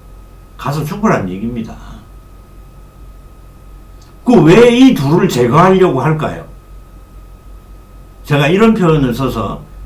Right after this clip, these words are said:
직접적으로 이런 표현을 써서 좀 그렇긴 합니다만, 제가 모두에도 말씀드렸듯이 저의 생각을 얘기하는 겁니다.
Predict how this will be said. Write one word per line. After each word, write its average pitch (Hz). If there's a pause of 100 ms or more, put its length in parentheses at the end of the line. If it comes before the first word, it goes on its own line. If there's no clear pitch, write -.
(100)
직접적으로 160
이런 185
표현을 123
써서 107 (480)
좀 139
그렇긴 175
합니다만, 135 (1120)
제가 156
모두에도 143
말씀드렸듯이 113 (360)
저의 165
생각을 180
얘기하는 85
겁니다. -